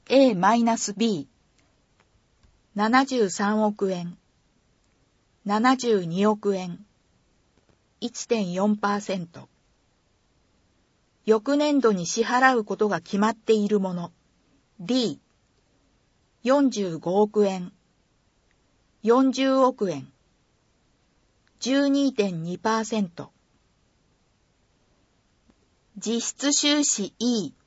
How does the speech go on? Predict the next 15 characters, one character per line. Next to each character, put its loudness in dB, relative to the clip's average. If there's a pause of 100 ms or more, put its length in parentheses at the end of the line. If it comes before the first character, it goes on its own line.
(260)
イ -4
コ 4
ー 2
ル -4
C -2
マ 4
イ 6
ナ 6
ス -4
D。 -4 (380)
二 0
十 2
八 -2
億 2
円。 -4